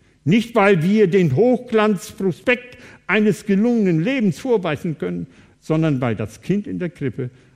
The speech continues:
und der Mann am Kreuz für ein neues Leben garantieren. Die Tür dafür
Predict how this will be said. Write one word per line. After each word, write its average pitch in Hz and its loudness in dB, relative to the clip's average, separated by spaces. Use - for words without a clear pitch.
und 117 -12
der 101 -6
Mann 117 -6
am 127 -8
Kreuz 101 -10
für - -12
ein 95 -8
neues 113 -6
Leben 104 -4
garantieren. 90 -12
Die 120 -4
Tür 214 -4
dafür 185 -8